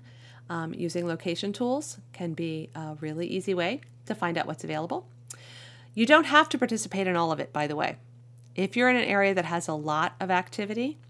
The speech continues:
in homeschool community, you might find you get overwhelmed really quickly. Some people find that their first year homeschooling, they need to be primarily at home because they want to get used to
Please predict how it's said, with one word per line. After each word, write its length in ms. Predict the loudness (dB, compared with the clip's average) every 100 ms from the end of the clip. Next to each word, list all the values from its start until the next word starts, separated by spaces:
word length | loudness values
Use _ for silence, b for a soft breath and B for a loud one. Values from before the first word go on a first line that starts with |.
| -10
in 240 | -4 -2 -2
homeschool 400 | -4 -4 -4 -2
community, 340 | -2 0 0
you 140 | 0 2
might 200 | 0 0
find 220 | -2 0
you 60 |
get 160 | -2 0
overwhelmed 500 | 0 2 2 2 0
really 720 | -4 -4 -2 0 0 -2 -4
quickly. 480 | -6 -6 -4 -6 -8 B B B
Some 220 | 2 2
people 240 | 4 2 4
find 240 | 6 4
that 80 | 4
their 140 | 2
first 420 | 2 0 0 0 -2
year 160 | 2
homeschooling, 480 | 2 0 -2 -2 0
they 120 | 0
need 220 | 0 -2
to 80 | 0
be 140 | 0 0
primarily 560 | 0 0 0 0 0
at 80 | -2
home 240 | -4 -4
because 380 | -6 -2 -2 -2
they 140 | -2 -2
want 360 | -2 -4 -4
to 100 | -4
get 260 | 0 0 -2
used 380 | -4 -4 -6 -6
to 280 | -4 -4